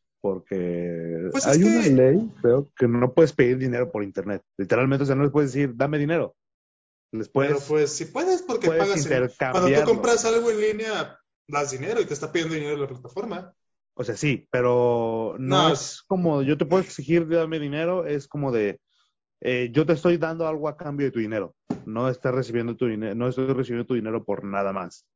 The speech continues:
Speaker 1: ¿sabes? O por una suscripción X, sino que te estoy dando como un beneficio.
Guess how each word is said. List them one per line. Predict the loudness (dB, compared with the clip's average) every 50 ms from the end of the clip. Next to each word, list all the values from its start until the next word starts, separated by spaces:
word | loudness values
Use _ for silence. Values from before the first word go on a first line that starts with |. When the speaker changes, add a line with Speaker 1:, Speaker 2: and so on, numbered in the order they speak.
| _ _ _ _ _ _
Speaker 1:
¿sabes? | _ -4 0 0 2 0 0 -4 _ _ _ _ _ _
O | -4 -2
por | 0 2 2
una | 2 0
suscripción | 0 -2 -2 -2 -2 -2 -2 -2 -2 -2
X, | -2 -2 -4 -6 -6
sino | -6 -6 -6 -8 -6
que | -6 -6
te | -6 -6
estoy | -6 -4 -2 -2
dando | 0 0 0 -2 -4 -4
como | -4 -4 -4 -4
un | -4 -6 -6 -4
beneficio. | -4 -4 -6 -6 -8 -8 -10 -10 -10 -12